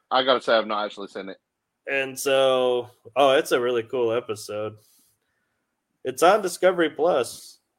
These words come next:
Speaker 2: if we could
Speaker 1: I've got
Speaker 2: ever
Speaker 1: it.
Speaker 2: get sponsored. Hey, you know, we'll advertise you.
Speaker 1: <laughs>
Speaker 2: But, uh, <laughs>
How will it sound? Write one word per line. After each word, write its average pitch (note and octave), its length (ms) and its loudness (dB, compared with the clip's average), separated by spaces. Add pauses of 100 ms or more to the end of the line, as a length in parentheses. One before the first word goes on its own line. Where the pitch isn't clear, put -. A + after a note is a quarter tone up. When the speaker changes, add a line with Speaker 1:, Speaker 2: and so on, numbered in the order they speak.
(220)
Speaker 2:
if A#2+ 200 -10
we B2 100 -4
could C3+ 180 0
Speaker 1:
I've A#2 60 0
got D3 140 2
Speaker 2:
ever C3 60 -2
Speaker 1:
it. C#3 40 -4
Speaker 2:
get A#2+ 200 0
sponsored. A#2+ 680 -2 (480)
Hey, D3+ 420 4 (180)
you C3 120 -4
know, B2 140 0
we'll C#3 200 4
advertise D3 460 4 (220)
you. E3 200 -2
Speaker 1:
<laughs> C#3+ 840 -12
Speaker 2:
But, E3 360 8
uh, C#3 380 6 (180)
<laughs> F3+ 120 0